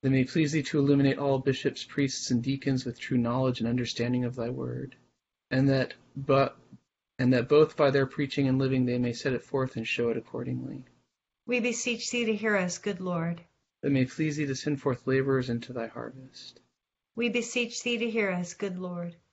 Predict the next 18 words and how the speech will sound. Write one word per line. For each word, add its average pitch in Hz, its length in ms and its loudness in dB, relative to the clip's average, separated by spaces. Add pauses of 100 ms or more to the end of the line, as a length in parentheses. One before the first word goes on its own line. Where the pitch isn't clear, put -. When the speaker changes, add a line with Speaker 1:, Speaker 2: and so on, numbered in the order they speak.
(140)
Speaker 1:
That 147 80 -2
may 135 140 4
please 151 320 -6
thee 147 120 0
to 139 140 -6
give 135 340 2
to - 80 -10
all 135 220 0
thy 127 140 2
people 135 320 -4
increase 127 420 -2
of 123 120 -8
grace 117 380 -4
to 113 80 -10
hear 120 160 -6
meekly 123 400 -2
thy 117 160 0
word, 117 460 -6